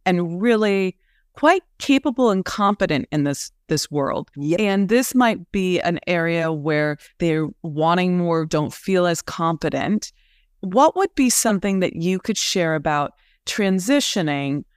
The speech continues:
Speaker 1: from a day where you're in the masculine,
Speaker 2: Yeah.
Speaker 1: more or less? I like to bring in the feminine into my, my day, but nonetheless,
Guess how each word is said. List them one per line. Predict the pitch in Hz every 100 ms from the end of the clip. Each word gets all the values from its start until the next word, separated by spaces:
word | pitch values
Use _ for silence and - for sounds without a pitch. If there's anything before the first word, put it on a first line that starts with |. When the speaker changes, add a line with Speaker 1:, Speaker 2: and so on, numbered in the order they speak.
| _ _
Speaker 1:
from | _ - 202 180 175 -
a | 175
day | 156 - 196 214 254
where | 208 196
you're | 185 165 180 175 160 -
in | 180 165 160 156 151 156 _ _
the | 160 170
masculine, | 165 - - - - - 208 254 -
Speaker 2:
Yeah. | 151 147
Speaker 1:
more | 180 160 151 147
or |
less? | 139 - - - - - -
I | 185
like | 185 180 -
to | 170
bring | 147 302 254
in | 185
the | 156
feminine | - 156 156 156 147
into | - 160 -
my, | 156 147 143 139 _ _
my | 165 165
day, | 247 254
but | 208 254
nonetheless, | 277 330 277 233 202 190